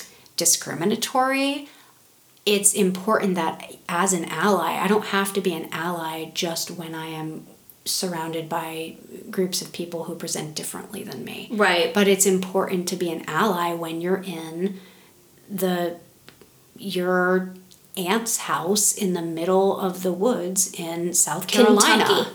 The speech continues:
Speaker 2: Right.
Speaker 1: Yeah,
Speaker 2: Right.
Speaker 1: exactly.
Speaker 2: Right. How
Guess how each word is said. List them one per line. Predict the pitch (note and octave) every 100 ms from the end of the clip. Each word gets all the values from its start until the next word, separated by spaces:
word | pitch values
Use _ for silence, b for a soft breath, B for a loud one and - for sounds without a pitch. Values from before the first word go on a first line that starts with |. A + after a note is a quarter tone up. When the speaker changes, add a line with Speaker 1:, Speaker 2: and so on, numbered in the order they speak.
| A#3
Speaker 2:
Right. | G#3+
Speaker 1:
Yeah, | A#3+ F#3 - - -
Speaker 2:
Right. | A3
Speaker 1:
exactly. | F#3+ C4+ D4 D4+ F#3+ - -
Speaker 2:
Right. | G3 F#3+ - - - - - B B B B B B B B
How | - E4 F4 G4 G#4+ A4+ - -